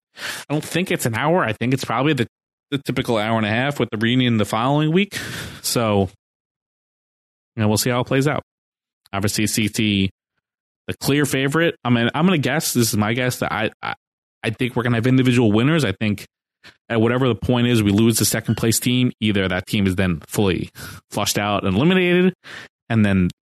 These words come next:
who are those four remaining compete individually against each other, or I would guess most likely is the team that's, like, let's, let's say finishes second at, like, the half hour mark,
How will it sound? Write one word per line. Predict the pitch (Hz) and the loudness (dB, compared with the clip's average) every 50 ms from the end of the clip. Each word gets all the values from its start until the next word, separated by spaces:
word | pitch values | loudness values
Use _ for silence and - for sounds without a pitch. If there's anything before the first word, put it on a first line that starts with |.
| _ - 110 | _ -4 0
who | 110 107 | 0 0
are | 104 101 | 0 0
those | - 104 101 95 90 | 0 0 0 0 0
four | - - 104 101 95 92 90 87 - - _ _ | 0 0 2 2 2 2 0 -2 -4 -8 _ _
remaining | - 98 98 98 98 95 95 92 92 90 90 90 - _ _ _ _ _ _ _ - | -4 -2 0 0 2 0 0 2 2 0 -2 -2 -6 _ _ _ _ _ _ _ -6
compete | 113 98 - 110 - - | -6 -2 -2 -2 0 0
individually | 101 107 104 104 117 101 104 104 104 101 95 90 87 87 - _ _ _ _ _ _ _ _ _ | 0 0 2 0 0 0 2 2 2 4 2 2 0 -2 -6 _ _ _ _ _ _ _ _ _
against | - - 113 113 - - | -8 -4 -4 -2 0 0
each | 107 - | 0 0
other, | 117 110 107 110 110 107 104 104 - _ _ | 0 0 0 0 0 0 0 -2 -4 _ _
or | - 110 107 104 104 104 101 95 95 90 92 - _ _ _ _ _ | 0 2 2 4 2 2 2 2 2 2 0 -2 _ _ _ _ _
I | - - - - - - - - - | -20 -20 -18 -18 -16 -18 -12 -2 0
would | 277 180 - - | 0 0 0 -2
guess | - 123 143 - - - | -2 -2 -2 0 2 4
most | 131 120 113 107 - - 98 | 4 4 4 2 0 0 0
likely | 95 95 92 113 139 160 - - 170 175 180 190 196 196 185 - - - - - - - - - - _ _ _ _ _ _ _ - | 2 2 2 2 0 0 2 2 4 4 4 4 4 4 2 0 -4 -10 -12 -12 -14 -16 -18 -20 -20 _ _ _ _ _ _ _ -2
is | 135 131 131 123 117 | 0 2 2 2 2
the | 110 120 | 0 -2
team | - - 143 139 131 | 0 0 0 2 2
that's, | 131 127 113 - - | 0 0 -2 -2 -2
like, | 113 107 101 - | -2 -2 0 -2
let's, | 110 104 - - | -2 -2 -2 -2
let's | 120 117 107 - | -2 -2 0 0
say | - 110 104 | 0 -2 0
finishes | - - 107 104 98 - 104 98 92 | 0 0 0 0 0 0 0 -2 -2
second | - - 113 101 98 - 107 101 95 92 - - | -2 -4 -4 -4 -4 -4 -4 -4 -2 -4 -4 -4
at, | 92 92 92 80 - _ | -4 -2 -4 -4 -6 _
like, | 85 82 82 - _ _ _ | -10 -10 -10 -12 _ _ _
the | 92 | -8
half | 87 90 98 98 98 | -6 -4 -4 -4 -4
hour | 90 95 98 95 95 | -2 -2 0 0 0
mark, | 98 101 95 98 98 | 0 0 0 0 -2